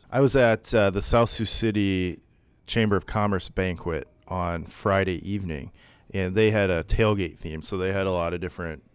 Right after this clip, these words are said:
finger food, like tailgate and Super Bowl type finger food. And they had a really good spinach dip,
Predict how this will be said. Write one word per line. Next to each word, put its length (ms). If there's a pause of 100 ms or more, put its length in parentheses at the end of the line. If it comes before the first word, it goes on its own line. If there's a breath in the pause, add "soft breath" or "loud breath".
(120)
finger 300
food, 360
like 160
tailgate 440 (100)
and 140
Super 240
Bowl 160
type 220
finger 200
food. 220
And 80
they 120
had 240 (320 loud breath)
a 80
really 400
good 220
spinach 840 (160)
dip, 320